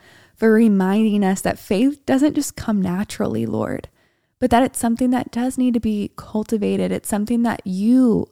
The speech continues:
and you alone can strengthen inside of us, Lord. So will you do that in us today? Will you strengthen our faith? Will you build our faith, Lord?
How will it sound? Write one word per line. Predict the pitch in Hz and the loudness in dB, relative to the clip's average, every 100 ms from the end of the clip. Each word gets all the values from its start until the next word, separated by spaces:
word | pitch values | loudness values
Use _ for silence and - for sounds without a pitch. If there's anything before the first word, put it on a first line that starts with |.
| _ _ | _ _
and | 214 196 | -4 0
you | 220 | 2
alone | 240 202 180 269 277 | 2 2 2 0 0
can | 190 170 | -2 -4
strengthen | - - - 196 254 - 269 220 | -6 -8 -4 -2 -2 0 -2 0
inside | 185 185 190 214 | -2 -6 -6 -4
of | 190 | -2
us, | 190 - | -4 -2
Lord. | 190 190 | -2 -2
So | 220 | -2
will | 233 | 0
you | 320 | -2
do | - 202 214 | -2 -4 -2
that | 220 - - _ _ _ _ _ | -2 -4 -10 _ _ _ _ _
in | 214 | 0
us | 208 - | 0 0
today? | 214 196 | -2 0
Will | 196 | 2
you | 208 262 | 2 0
strengthen | - - - 214 220 - 220 | -2 -6 -4 -2 -2 0 0
our | 196 | 0
faith? | 190 - 185 190 | -2 -2 -2 0
Will | 220 | 0
you | 226 226 | 0 -4
build | - 214 220 226 220 - _ _ _ - | -4 0 6 6 4 -10 _ _ _ 0
our | 208 | 0
faith, | 185 - - 196 196 - | 0 -6 -4 -2 -4 -8
Lord? | 208 104 117 - | -4 -2 -2 -4